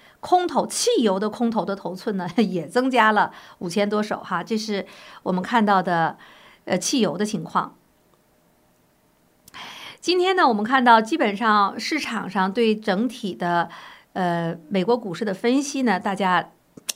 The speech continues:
空头开始回来了。啊，真的是大家都在等待着，呃，美国的这个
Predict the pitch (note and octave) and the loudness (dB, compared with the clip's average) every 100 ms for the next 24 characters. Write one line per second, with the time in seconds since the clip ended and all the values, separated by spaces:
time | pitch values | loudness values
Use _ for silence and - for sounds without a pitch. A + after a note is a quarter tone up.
0 | _ - D4 D4 - F3+ G3 G3+ F#3 E3+ | _ 4 6 6 2 0 0 -4 -4 -2
1 | F3 F3 E3 F3 E3 - - - - - | 0 2 4 4 2 -4 -20 -20 -20 -8
2 | A3+ G#3 C4+ C4+ A3 G#3+ G#3 A3 G#3+ G#3+ | 0 2 4 6 4 4 0 2 0 0
3 | B3 B3+ A3 A3 F3 E3 G#3+ A#3+ G3+ G3 | 0 2 0 0 -2 -2 2 2 2 0
4 | E3 - - - _ - F3+ F3+ F3 F3 | -2 -2 -8 -20 _ -6 -4 -4 -4 -2
5 | F3+ G#3 F#3 F3 F3+ - G#3+ F3+ F3+ | 0 2 4 2 -2 -6 -2 -2 -4